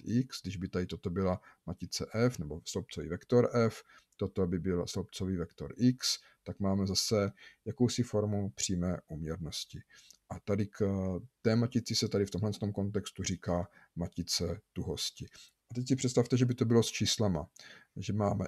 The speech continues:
X rovná se třeba pět krát F a F rovná se něco krát X. A popisuje to ten stejný, eh, ten stejný případ. Tak je jasný, že to něco tady musí být jedna pětina.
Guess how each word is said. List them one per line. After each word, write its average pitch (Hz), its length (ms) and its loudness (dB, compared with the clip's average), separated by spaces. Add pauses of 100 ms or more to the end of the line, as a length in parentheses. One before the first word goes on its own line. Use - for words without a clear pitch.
X 131 320 2
rovná 117 360 8
se 113 140 2
třeba 107 300 2
pět 107 340 2
krát 90 340 -4 (120)
F 107 480 0 (680)
a - 220 -4
F 127 400 6
rovná 104 440 6
se 101 440 2
něco 92 720 0
krát 87 440 -2
X. - 540 -8 (360)
A - 40 -20
popisuje - 400 2
to 135 80 6
ten 120 200 4
stejný, 117 520 4
eh, 104 200 0
ten 110 160 0
stejný 107 300 2
případ. 98 400 -4
Tak - 180 -4
je 120 60 6
jasný, 110 440 4
že 113 80 0
to 107 160 -2
něco 90 300 0
tady 95 260 0
musí 92 380 -2
být 87 220 -2
jedna 82 240 -4
pětina. 82 540 -10